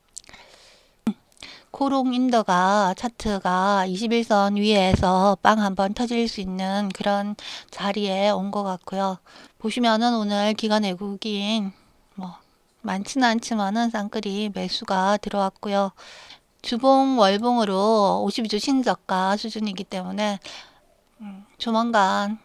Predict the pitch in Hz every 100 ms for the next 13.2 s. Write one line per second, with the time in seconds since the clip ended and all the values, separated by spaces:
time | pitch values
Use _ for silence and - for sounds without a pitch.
0 | _ _ - - 226 208 226 226 180 208
1 | 214 190 190 208 196 196 214 214 202 214
2 | 214 180 - 190 185 185 214 - _ _
3 | _ _ _ _ _ _ 254 247 233 262
4 | 311 302 262 254 254 - 220 208 220 226
5 | 214 220 240 226 208 233 269 294 - 240
6 | 220 202 208 233 226 214 269 262 240 -
7 | 269 262 247 233 226 214 196 180 - -
8 | 202 208 214 180 - - - - - 330
9 | 320 240 202 208 208 202 226 208 185 -
10 | _ _ _ - - - 208 269 254 190
11 | 202 233 247 247 226 - 208 214 190 214
12 | 233 233 233 220 233 240 220 196 190 202
13 | 214